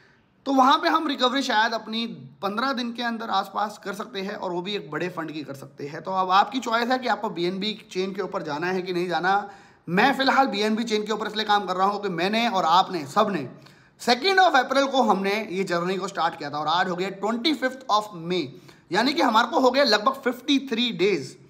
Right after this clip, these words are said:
मैंने आपको recovery plan बताया है, जहाँ पे हम सोलह दिन के अंदर recovery करते हैं, हमने फिर भी फ़ोर्टी, फ़ोर्टी फ़ाइव days में recovery करी थी। Reason being, हमने नए थे हम लोग,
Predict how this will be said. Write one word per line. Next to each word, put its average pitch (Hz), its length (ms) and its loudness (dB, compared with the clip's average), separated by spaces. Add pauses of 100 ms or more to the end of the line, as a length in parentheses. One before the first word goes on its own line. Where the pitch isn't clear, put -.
(420)
मैंने 170 160 2
आपको 196 180 2
recovery 175 340 -2
plan 220 200 0
बताया 190 320 2
है, 202 240 0
जहाँ 165 320 2
पे 196 280 -4 (280)
हम 208 160 0
सोलह 277 320 2
दिन 311 180 2
के 269 60 -4
अंदर 254 140 2
recovery 202 320 -4
करते 170 320 -6
हैं, 175 180 -4
हमने 175 260 -4
फिर 196 200 -6
भी 226 100 -4
फ़ोर्टी, 190 400 0
फ़ोर्टी 202 220 0
फ़ाइव 196 160 -2
days 180 140 -4
में 175 80 -4
recovery 165 280 -4
करी 151 220 -8
थी। 185 240 -6 (300)
Reason 254 360 4
being, 277 200 0
हमने 185 220 0
नए 175 360 0
थे 202 100 -2
हम 185 180 -2
लोग, 185 200 -6